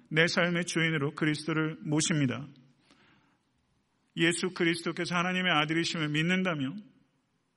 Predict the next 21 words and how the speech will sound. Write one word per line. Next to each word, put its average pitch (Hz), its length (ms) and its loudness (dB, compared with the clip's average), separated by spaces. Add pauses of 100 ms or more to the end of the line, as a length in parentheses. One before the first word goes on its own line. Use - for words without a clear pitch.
(140)
정말 214 420 2
믿는다면 175 640 0 (500)
그분의 170 300 0
말씀에 156 420 0
순종하는 165 600 -2
것은 127 420 -4 (200)
자연스러운 143 600 -2
결과입니다. 123 560 -4 (1160)
예수를 156 580 0
나의 160 280 0
주인으로 165 560 0
진심으로 202 680 2
모시면 156 520 -2 (460)
변화산 180 520 0
위에서 170 240 0
안주할 160 440 4
수 170 160 -2
없고, 156 420 -4 (380)
변화산 175 460 0
밑으로 170 340 0
내려가 160 580 6